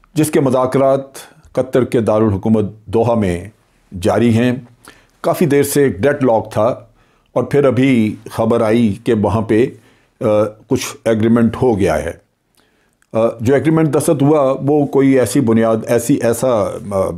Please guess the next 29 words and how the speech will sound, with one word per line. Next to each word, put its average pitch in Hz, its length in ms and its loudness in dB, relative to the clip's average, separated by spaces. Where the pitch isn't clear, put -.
फेल 113 400 2
या 110 140 2
ऐसा 113 160 -2
अमल 110 200 2
तो 107 120 0
नहीं 120 240 2
है 113 280 0
या 110 60 2
इस 110 120 -4
तरह 123 140 0
का 113 120 0
माहिदा 110 320 0
तो 104 120 -4
नहीं 127 200 2
है 113 140 2
कि 131 60 0
उससे 127 260 0
ये 123 200 4
कहा 117 240 0
जाए 117 300 2
कि 107 480 0
एक 110 500 -2
अमन 113 340 2
process 107 680 -4
जो 110 60 2
है 104 60 2
वो 104 100 0
चल 139 240 0
निकला। 120 360 0